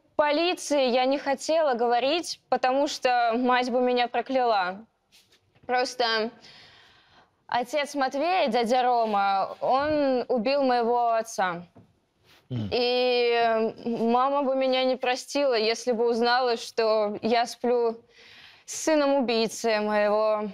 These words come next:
Speaker 1: отца. И когда я узнала, что Матвей все-таки не справится без меня и без моей помощи,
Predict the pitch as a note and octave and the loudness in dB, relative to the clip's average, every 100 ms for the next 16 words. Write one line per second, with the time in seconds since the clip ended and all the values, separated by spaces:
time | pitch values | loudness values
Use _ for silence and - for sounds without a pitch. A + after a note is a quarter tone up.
0 | - F#3 - - F3 F#3 - - _ _ | -10 -16 -14 -10 -10 -10 -16 -20 _ _
1 | _ _ _ _ _ _ - - - - | _ _ _ _ _ _ -20 -20 -10 -2
2 | D4+ E4 D#4+ - D4+ C#4 E4+ D#4 D4+ C#4+ | 0 2 0 0 0 2 2 2 0 2
3 | D4+ D4 C4+ C4 - B3+ B3 A#3+ A#3+ A#3+ | 2 2 0 -4 -2 2 2 2 0 -4
4 | - _ _ _ _ _ - A#3 A#3+ B3+ | -12 _ _ _ _ _ -2 0 0 0
5 | C#4 C#4+ C4+ C4 C4+ C4+ B3+ - C4 C#4+ | 0 2 0 0 0 0 0 -2 -2 0
6 | D4+ C4+ - A3+ G#3 G3+ G3 G3+ _ - | 0 -2 -2 0 2 2 0 -6 _ -20
7 | - G3 A3+ G#3 A3+ A3+ A#3+ A#3+ A3 G#3 | -10 -2 0 2 2 2 2 2 0 -2
8 | G#3+ G#3+ A3 A#3+ B3+ B3 | -2 -2 0 0 0 -2